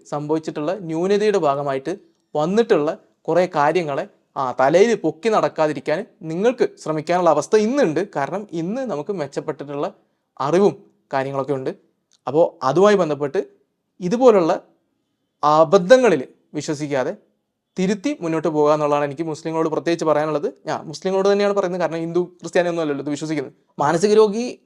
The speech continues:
ആയി എന്നുള്ളത് ഒരാളുടെ തെറ്റല്ല, അത് മുഹമ്മദിന് ഒരു, ഞാൻ കുറ്റപ്പെടുത്താൻ വേണ്ടി പറയുന്നതല്ല. പക്ഷേ അങ്ങനെ ഒരാളെ നിങ്ങൾ, ആ, അയാൾ അവസാന കാലം വരെയുള്ള പ്രവാചകൻ ആണ് എന്നൊക്കെ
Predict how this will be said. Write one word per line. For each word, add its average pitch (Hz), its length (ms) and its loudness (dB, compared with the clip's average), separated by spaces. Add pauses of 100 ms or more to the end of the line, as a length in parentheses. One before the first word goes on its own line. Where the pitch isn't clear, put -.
(160)
ആയി 226 240 2 (140)
എന്നുള്ളത് 233 300 0
ഒരാളുടെ 208 260 4
തെറ്റല്ല, 139 280 0 (100)
അത് 151 60 -6 (100)
മുഹമ്മദിന് 160 440 -4 (600)
ഒരു, 175 180 0 (460)
ഞാൻ 185 160 -4
കുറ്റപ്പെടുത്താൻ 196 420 2 (200)
വേണ്ടി 156 200 -4
പറയുന്നതല്ല. 147 400 -2
പക്ഷേ - 200 -6 (420)
അങ്ങനെ 185 260 0
ഒരാളെ 180 300 6
നിങ്ങൾ, 151 160 -4 (400)
ആ, - 20 -6 (160)
അയാൾ 127 220 0 (540)
അവസാന 180 580 4 (120)
കാലം 185 300 4
വരെയുള്ള 185 360 2 (360)
പ്രവാചകൻ 160 640 2 (300)
ആണ് 131 180 -8
എന്നൊക്കെ 131 220 -8